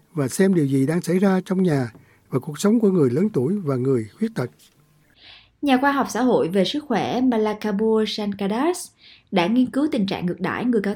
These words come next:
Speaker 2: tuổi ở châu Á, Thái Bình Dương trong hai thập niên qua,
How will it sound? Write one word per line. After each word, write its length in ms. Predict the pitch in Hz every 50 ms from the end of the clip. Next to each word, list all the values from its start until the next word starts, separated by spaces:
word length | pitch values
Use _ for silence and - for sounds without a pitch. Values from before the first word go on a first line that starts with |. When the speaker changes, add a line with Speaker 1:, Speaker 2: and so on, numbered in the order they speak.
| 202
Speaker 2:
tuổi 200 | - 165 139 139
ở 100 | - -
châu 180 | 196 202 214 196
Á, 380 | - - 202 214 233 285 339 339
Thái 140 | - 269 294
Bình 200 | 302 240 190 190
Dương 340 | 202 247 254 262 254 254
trong 240 | 254 247 233 220 220
hai 260 | 214 220 240 233 233
thập 200 | 233 226 196 196
niên 260 | 190 202 226 233 233 233
qua, 280 | 254 254 254 254 254